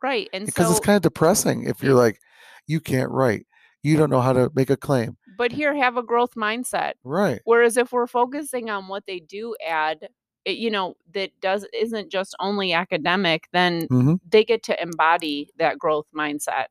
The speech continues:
Speaker 2: Right.
Speaker 1: because it's just encouraged, you know, it's a part of our culture.
Speaker 2: So what do you have for us? Three steps?
Speaker 1: Yeah, so to begin with, um,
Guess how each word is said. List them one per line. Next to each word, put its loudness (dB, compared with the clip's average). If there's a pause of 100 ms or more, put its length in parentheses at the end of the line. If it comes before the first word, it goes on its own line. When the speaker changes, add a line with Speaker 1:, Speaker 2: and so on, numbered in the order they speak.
Speaker 2:
Right. 6
Speaker 1:
because -2
it's -8
just -10 (300)
encouraged, -8
you -6
know, 0
it's -4
a -4
part 0
of -4
our -2
culture. -2 (200)
Speaker 2:
So 4
what 8
do 8
you 8
have 6
for 4
us? 0
Three 2
steps? 2 (120)
Speaker 1:
Yeah, 2
so 0
to -2
begin 0
with, 0 (140)
um, 2